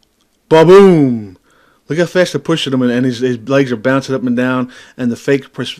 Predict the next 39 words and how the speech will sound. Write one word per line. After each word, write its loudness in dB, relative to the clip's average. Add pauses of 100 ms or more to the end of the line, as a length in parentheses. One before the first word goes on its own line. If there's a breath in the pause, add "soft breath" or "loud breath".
the -20
prosthetic -4
leg -2
came, -6 (180)
uh, -8 (120)
falling -4
off, -4
so -14
the -12
guy -6
had -6
to -8
put -10
it -12
back -8
in. -12 (1600 soft breath)
Unbelievable. -12 (200)
Anybody -2
believing -4
that -2
he -8
lost -4
his -10
leg -4
still? -6
I -10
don't -8
think -6
so. -8 (520 loud breath)
You 0
know 2
how 0
many 0
comments -4
I 0
got 0
after -2
I 0
watched, -4